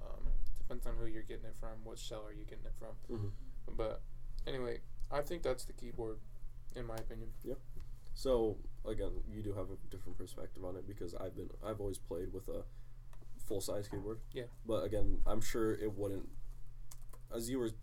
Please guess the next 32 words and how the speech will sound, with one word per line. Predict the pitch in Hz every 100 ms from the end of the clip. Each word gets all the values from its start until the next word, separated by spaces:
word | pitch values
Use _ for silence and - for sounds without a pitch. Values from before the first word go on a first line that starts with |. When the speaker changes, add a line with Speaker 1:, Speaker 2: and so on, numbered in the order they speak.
| -
Speaker 2:
telling | - 98
me | 101
earlier, | 92 95
you, | 90 107 -
I |
probably | 104 92 95
wouldn't | 92 90 -
feel | 90
a |
difference | 117 - 101
'cause | -
I've | 117 127
played | 120 110
on | 101
your | 104
Speaker 1:
Yeah. |
Speaker 2:
little | 104 110 110 -
keyboard, | - 127 131
and | 101 95 - - - -
honestly, | 110 135 147 143
I | 101
kinda | - 127 156
like | 90 147
it. | - - -
Speaker 1:
Yeah, | 131 127 - - - -
it's | -
cool. | 147 156
Speaker 2:
But | 123 110 - - - - - - -
for, | 147 139 127
like, | 120 127 - - - -
a | -
home, | 104 113 110 135 143 147 147 -